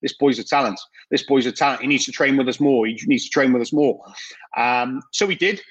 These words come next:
He trained with us more and that lot. And then, you know, I felt the time was right to throw him in. And, you know, it, it's,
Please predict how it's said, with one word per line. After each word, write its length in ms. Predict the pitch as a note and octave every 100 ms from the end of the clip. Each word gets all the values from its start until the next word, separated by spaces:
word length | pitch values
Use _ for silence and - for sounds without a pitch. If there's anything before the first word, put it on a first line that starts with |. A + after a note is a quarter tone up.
| _
He 80 | -
trained 260 | - E3 F3
with 80 | D#3+
us 120 | D#3
more 300 | D#3+ E3+ E3
and 100 | D3
that 180 | D#3+ E3
lot. 220 | F3+ F#3 -
And 180 | D3+ D3+
then, 400 | E3 E3 E3+ - _ _ _
you 100 | - D3
know, 140 | F3+
I 80 | F#3
felt 240 | - G3
the 60 | G3
time 240 | - A3
was 120 | G#3+
right 200 | G#3 A#3+
to 100 | -
throw 260 | G#3+ A#3+ A#3+
him 120 | A#3
in. 180 | D4 F3+
And, 180 | C3 B2+ - - - -
you 80 | C3+
know, 100 | D3
it, 100 | - _ _ _ F3+
it's, 720 | D#3+ D#3 - - - -